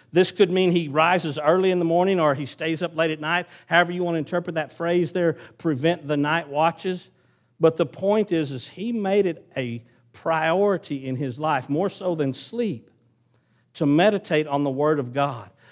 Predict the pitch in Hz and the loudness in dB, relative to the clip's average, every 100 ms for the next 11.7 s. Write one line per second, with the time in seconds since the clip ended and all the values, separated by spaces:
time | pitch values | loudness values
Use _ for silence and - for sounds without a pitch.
0 | _ 135 127 156 170 151 - 160 147 147 | _ -4 0 2 2 2 2 2 0 0
1 | 165 160 147 143 - - 180 143 - - | 2 2 2 -2 -2 -2 -2 -2 -8 -20
2 | - 170 160 135 151 160 202 190 160 170 | 0 2 2 0 2 4 4 4 0 0
3 | 160 175 170 156 156 180 170 156 147 131 | 4 4 4 2 4 4 4 2 -2 -2
4 | 151 180 185 160 139 165 143 151 202 220 | 2 4 4 2 -4 -2 0 2 2 0
5 | 196 - 143 135 139 _ _ _ - 107 | 0 -6 -6 -6 -8 _ _ _ -18 -6
6 | 143 170 190 190 170 - 151 147 127 131 | 0 2 2 0 -2 -6 -2 0 0 -2
7 | 113 - _ _ _ _ _ _ _ _ | -8 -14 _ _ _ _ _ _ _ _
8 | _ _ _ _ _ _ _ _ _ 127 | _ _ _ _ _ _ _ _ _ -6
9 | 127 143 151 151 135 - - 151 147 143 | -2 0 0 0 -2 -8 -4 -2 0 -2
10 | 147 156 131 113 123 101 143 151 147 135 | 0 2 2 0 -4 -4 -4 -2 -2 0
11 | 143 160 151 156 151 170 160 | 0 -2 0 -2 -2 -10 -12